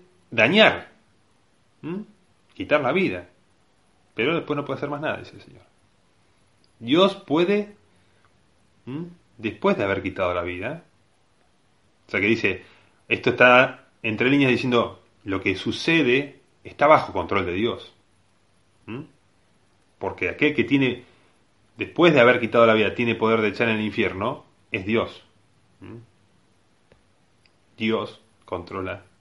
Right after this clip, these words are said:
todos los acontecimientos. ¿Significa eso que quiere Dios?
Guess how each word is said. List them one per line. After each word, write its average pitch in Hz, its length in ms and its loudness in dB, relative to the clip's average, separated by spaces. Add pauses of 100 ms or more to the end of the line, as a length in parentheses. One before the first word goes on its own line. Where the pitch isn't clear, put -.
(120)
todos 95 280 -4
los 87 140 -14
acontecimientos. 87 880 -16 (3500)
¿Significa 117 460 2
eso 117 140 2
que 92 120 -2
quiere 120 480 2
Dios? 123 300 -2